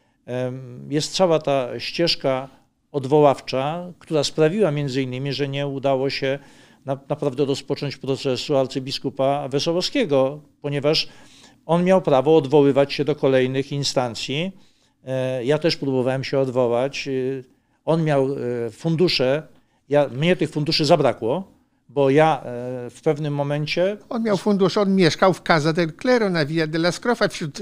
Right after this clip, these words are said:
Speaker 2: wśród biskupów i kardynałów.
Speaker 1: No bo, y, pamiętajmy, że również w Kościele przysługuje, e, prawo,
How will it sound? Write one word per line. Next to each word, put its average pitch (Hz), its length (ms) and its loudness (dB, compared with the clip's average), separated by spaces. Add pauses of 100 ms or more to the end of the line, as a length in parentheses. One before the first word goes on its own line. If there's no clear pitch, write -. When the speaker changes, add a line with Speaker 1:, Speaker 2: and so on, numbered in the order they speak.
Speaker 2:
wśród 156 260 -2
biskupów 165 540 -2
i 190 60 -4
kardynałów. 220 880 -4
Speaker 1:
No 147 120 0
bo, 135 280 0
y, 143 220 -2 (280)
pamiętajmy, 127 560 -4
że 135 160 -2
również 139 300 -4
w - 40 -12
Kościele 156 460 -2
przysługuje, 131 720 -4 (280)
e, 117 40 -8
prawo, 123 580 -4